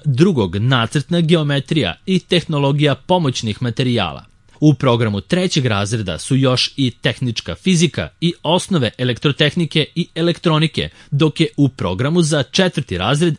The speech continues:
najveći broj stručnih predmeta, pa se izučavaju i oblikovanje nameštaja,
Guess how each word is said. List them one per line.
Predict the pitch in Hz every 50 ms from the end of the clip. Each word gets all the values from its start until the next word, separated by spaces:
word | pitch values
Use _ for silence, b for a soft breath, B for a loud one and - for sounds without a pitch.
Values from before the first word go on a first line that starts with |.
| -
najveći | 131 123 117 120 139 156 175 185 196 185 - - 165
broj | 139 143 156 151 147
stručnih | - - - 107 95 - - 147 143 -
predmeta, | - - 156 151 151 160 175 - - - - - b b b b
pa | 160 147
se | 135 - - 156 - -
izučavaju | 147 127 127 135 131 - 170 147 143 143 147 147 143 147 - -
i | - 135 92 82 - _ _ _ _ -
oblikovanje | 117 135 131 135 139 127 - 147 139 139 147 147
nameštaja, | 147 147 139 139 156 156 - - 135 92 76 78